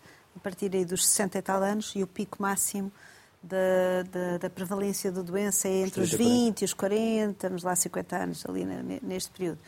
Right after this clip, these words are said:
Speaker 1: Eh, isso tem a ver um pouco, talvez, com fatores hormonais, eh, ou seja, nos, nos dois extremos da vida, eh, por exemplo, na, na, na infância, a, a enxaqueca é igualmente frequente nos rapazes e nas raparigas, enquanto que depois na vida adulta é muito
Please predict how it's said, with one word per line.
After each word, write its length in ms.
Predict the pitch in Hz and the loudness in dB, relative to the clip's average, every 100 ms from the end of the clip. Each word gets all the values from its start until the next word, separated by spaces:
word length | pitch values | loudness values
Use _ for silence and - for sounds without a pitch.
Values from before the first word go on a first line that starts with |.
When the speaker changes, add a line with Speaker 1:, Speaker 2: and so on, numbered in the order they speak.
| - - - _ _ | -20 -20 -20 _ _
Speaker 1:
Eh, 260 | 190 190 190 | 0 2 2
isso 420 | 214 214 - 220 202 | -2 -2 -2 -2 -2
tem 260 | 233 214 | -2 -2
a 40 | 202 | 0
ver 140 | 208 | -2
um 80 | 196 | -2
pouco, 280 | 220 214 - | -4 -4 -6
talvez, 320 | - 196 196 | -4 -2 -2
com 140 | - 196 | -6 -6
fatores 380 | 196 185 190 180 | -6 -4 -4 -2
hormonais, 680 | 180 180 180 202 254 - - _ - - - _ _ | -4 -2 -2 -4 -6 -12 -20 _ -20 -20 -20 _ _
eh, 220 | 185 185 196 | -2 0 0
ou 100 | 190 | 0
seja, 420 | - 175 170 175 | 2 2 0 -4
nos, 320 | 170 175 165 | -2 -4 -4
nos 160 | 180 170 | -6 -2
dois 180 | 185 | 0
extremos 360 | - - 190 180 | 0 0 -2 0
da 100 | 196 | -2
vida, 460 | 175 196 175 170 165 - - _ _ - | 0 -2 0 -2 -4 -14 -20 _ _ -14
eh, 80 | 190 | -10
por 140 | - | -4
exemplo, 240 | 185 196 175 185 | -2 -2 -2 -2
na, 160 | 180 | 0
na, 400 | 175 175 170 170 | 2 2 2 2
na 120 | 170 | 2
infância, 640 | 190 - 214 190 - 170 175 - | 2 4 4 4 2 0 -2 0
a, 460 | 180 175 175 - | 4 4 4 2
a 180 | 170 170 | -2 -2
enxaqueca 480 | 170 - 185 185 196 | -2 -4 -4 -4 -2
é 40 | |
igualmente 460 | 185 196 190 196 180 | 0 2 2 0 -4
frequente 420 | - - 202 185 - | -8 -4 -4 -2 -4
nos 220 | 185 180 | -6 -4
rapazes 460 | 190 - 185 175 | -6 -2 -2 -2
e 40 | 185 | -4
nas 140 | 180 | -4
raparigas, 640 | - - 202 214 233 233 - | -6 -4 -4 -2 -6 -6 -10
enquanto 320 | 180 202 196 | -8 -6 -8
que 60 | - | -8
depois 200 | 196 190 | -8 -4
na 100 | 185 | -4
vida 260 | 190 185 | -2 -2
adulta 320 | 185 190 - | -2 -4 -6
é 40 | 190 | -6
muito 220 | 196 | -6